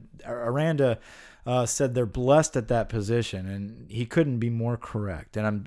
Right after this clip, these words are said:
I'm so excited to see how he plays those guys, and that goes along with the identity is still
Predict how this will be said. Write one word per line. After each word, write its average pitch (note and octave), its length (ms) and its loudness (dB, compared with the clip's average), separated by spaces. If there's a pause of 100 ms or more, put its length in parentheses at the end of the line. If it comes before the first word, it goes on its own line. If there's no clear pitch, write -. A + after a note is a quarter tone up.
I'm G#2+ 140 -10
so F3+ 240 8
excited C#3 400 4
to G#2+ 80 -2
see D3+ 320 2
how B2 220 2
he A#2+ 100 0
plays F3+ 440 2
those A#2 200 2
guys, G#2 340 0
and B2 100 -2
that D#3 200 0
goes C#3+ 200 4
along D3 340 4
with C3+ 120 0
the B2+ 160 2
identity B2+ 540 0
is G2+ 100 -4
still C#3 460 2